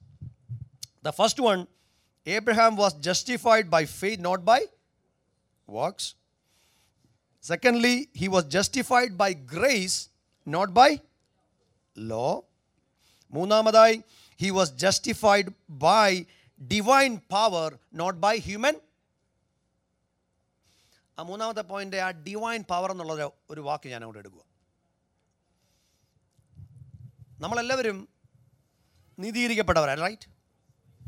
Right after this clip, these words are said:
റൈറ്റ്? നീതീകരിക്കപ്പെട്ടവരാണല്ലോ.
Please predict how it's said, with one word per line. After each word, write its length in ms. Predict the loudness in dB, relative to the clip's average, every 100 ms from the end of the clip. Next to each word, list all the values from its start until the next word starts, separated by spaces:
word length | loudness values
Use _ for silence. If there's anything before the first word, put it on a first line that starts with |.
| -14 -14 -2
റൈറ്റ്? 240 | -2 -2 -10 _ _ _ _ _ _ _ _ _ _ _ _ _ _ _ _ _ _ _ _ _ _ _
നീതീകരിക്കപ്പെട്ടവരാണല്ലോ. 960 | -8 -2 -2 0 -2 2 4 4 2